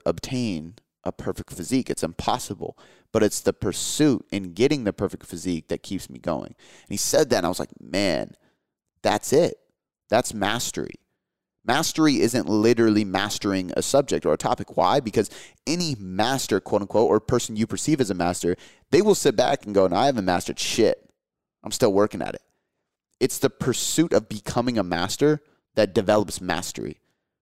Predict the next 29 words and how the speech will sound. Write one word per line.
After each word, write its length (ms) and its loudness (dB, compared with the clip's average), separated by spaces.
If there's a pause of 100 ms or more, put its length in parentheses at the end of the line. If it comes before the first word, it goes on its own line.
(240)
And 100 -8
it 60 -8
develops 460 2
happiness, 420 -6
passion, 460 -6
purpose, 420 -2 (160)
meaning, 420 -10 (920)
drive, 640 -2 (240)
success, 1000 -4 (520)
results. 640 -2 (680)
So 80 -2
you 80 6
have 300 -2
to 60 -10
be 120 -4
process-oriented, 840 -2
not 220 -2
outcome-oriented. 640 -2
That's 160 0
how 60 2
you're 100 2
gonna 140 -2
get 260 -2
to 80 -6
your 100 2
end 160 -4
goal. 220 2
And 80 -2
that's, 160 -2